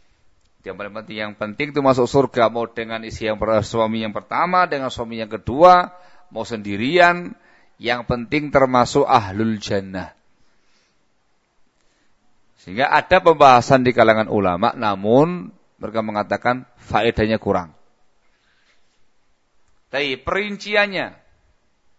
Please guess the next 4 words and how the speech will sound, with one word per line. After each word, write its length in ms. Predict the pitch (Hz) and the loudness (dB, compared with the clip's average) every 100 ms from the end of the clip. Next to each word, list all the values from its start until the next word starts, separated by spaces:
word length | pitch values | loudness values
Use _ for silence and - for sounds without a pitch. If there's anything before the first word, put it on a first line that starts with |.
| _ _ _ _ _ _ _ _ _ | _ _ _ _ _ _ _ _ _
terkait 480 | - 107 131 151 170 | -12 -8 -2 0 0
dengan 320 | 165 160 180 175 | -4 -2 -2 -2
wanita 1040 | 165 170 170 170 165 - 185 190 185 - - - - | 4 4 4 -2 -4 6 8 8 4 -2 -16 -20 -20
yang 400 | - 151 170 160 | -4 0 0 -2